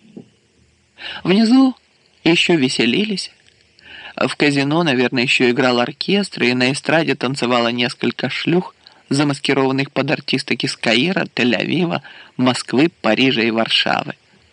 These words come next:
А на верхней палубе почти никого не было. Корабль шёл посередине полной темноты,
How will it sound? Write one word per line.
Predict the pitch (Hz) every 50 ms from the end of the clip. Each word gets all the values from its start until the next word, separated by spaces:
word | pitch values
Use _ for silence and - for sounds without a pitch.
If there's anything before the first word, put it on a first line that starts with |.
| _ _ _ _ _ _ _ _ - - - - - - - - - - _ _ _ _ _
А | - 143
на | 160 185
верхней | 214 277 285 - 269 254
палубе | 233 - 233 226 220 214 190 208
почти | - - 190 - - -
никого | 202 196 185 - 202 190 190 190
не | 180 165 143 -
было. | - - - - - - - _ _ _ _ _ _ _ _ _ _ _ _ _ _ _ _ _ _ _ _ -
Корабль | - 151 165 180 185 175 156 147
шёл | - - 165 151 151 147 139
посередине | - 147 143 - 139 139 147 139 139 147 143 135 131 127 - _ _ _
полной | - 147 160 226 240 240 233 226 220 196
темноты, | - - - 185 180 175 180 170 - - 175 139 113 98 -